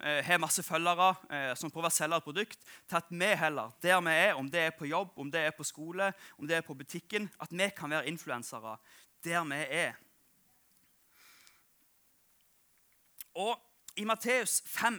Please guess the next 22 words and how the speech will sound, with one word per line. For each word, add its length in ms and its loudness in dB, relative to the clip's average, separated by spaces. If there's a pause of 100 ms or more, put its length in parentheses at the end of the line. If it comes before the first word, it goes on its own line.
(140)
tretten 340 -6
til 100 -8
seksten, 460 0 (160)
eh, 220 -8
så 100 -10
står 220 -4
det 80 -6
faktisk 420 -8
noe 160 -6
om 140 -8
dette 180 -12
her. 140 -4 (1120)
Der 100 6
står 180 2
det, 100 0 (100)
«Dere 180 4
skal 180 0
virke 280 -6
som 120 -8
salt 600 4 (120)
på 120 -4
jorden.» 320 -4